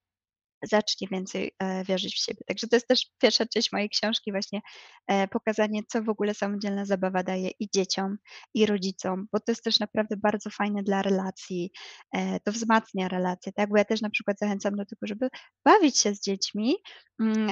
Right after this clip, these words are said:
e, ale na takiej zasadzie, że właśnie jestem obserwatorem i to, co my możemy wyciągnąć z tego, kiedy dziecko bawi się obok nas, a my jesteśmy, po prostu obserwujemy go, poznajemy go,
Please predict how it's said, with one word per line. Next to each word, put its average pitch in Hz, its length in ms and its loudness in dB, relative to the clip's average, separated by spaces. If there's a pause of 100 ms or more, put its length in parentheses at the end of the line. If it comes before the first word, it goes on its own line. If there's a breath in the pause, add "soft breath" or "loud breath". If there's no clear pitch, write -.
(180)
e, 196 240 4
ale 226 220 6
na 220 100 2
takiej 233 260 0
zasadzie, 220 400 -2
że 220 80 -4
właśnie 202 280 -2
jestem 214 260 -6
obserwatorem 208 840 0 (360 loud breath)
i 214 100 -2
to, 262 240 4
co 240 160 0
my 233 180 2
możemy 220 440 2
wyciągnąć 214 640 0
z - 60 -18
tego, 220 240 0
kiedy 202 240 -4
dziecko 220 320 -2
bawi 208 240 0
się 202 140 0
obok 190 260 -4
nas, 196 380 -2 (320 loud breath)
a 214 80 4
my 208 180 4
jesteśmy, 220 400 -2
po 202 140 -8
prostu - 260 -8
obserwujemy 202 800 0
go, 185 300 -4
poznajemy 208 720 0
go, 180 320 0